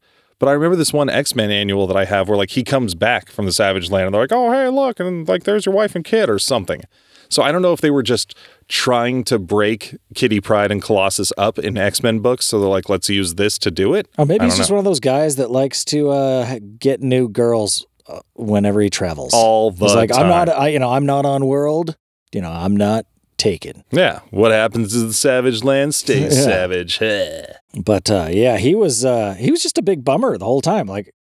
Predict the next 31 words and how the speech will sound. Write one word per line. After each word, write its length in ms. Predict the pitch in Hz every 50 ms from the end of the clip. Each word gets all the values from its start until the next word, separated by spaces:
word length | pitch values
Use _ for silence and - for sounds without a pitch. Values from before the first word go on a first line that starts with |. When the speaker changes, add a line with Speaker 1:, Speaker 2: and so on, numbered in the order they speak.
| _ _
Speaker 2:
him 320 | - - 160 226 240 233
and 100 | 190 139
his 160 | 135 120 113
entire 300 | 117 101 - 147 156 151
subplot 460 | 135 - - 147 131 - 123 113 98
could 100 | - 107
have 80 | 107 104
not 160 | 110 110 98
been 160 | 95 113 107
there, 100 | 101 95
and 80 | 92 90
it 80 | - -
would 80 | 151 127
have 40 |
made 140 | 110 101 87 82
the 20 |
book 220 | - 85 80 _
better. 320 | - - 71 69 69 - _ _ _ _ _ _ -
Speaker 1:
Yeah. 260 | 101 92 87 82 90 - _ _ _ _ _ _ -
Um, 320 | - 131 135 135 135 135 - -
so 320 | - - - 196 208 196 -
after 320 | - 175 196 180 - 202
a 60 | 185
bunch 300 | 147 - 220 262 285 -
of 100 | 214 -
fights 680 | - - - - 135 110 98 110 - - - - - - _ _ _ _ _ _ _ _ -
and 180 | 95 127 120
a 60 | 113 104
bunch 240 | 120 143 151 -
of 340 | - 147 139 127 113 110 117 - -
subplots, 800 | - - 139 117 98 82 104 113 104 104 110 117 - - -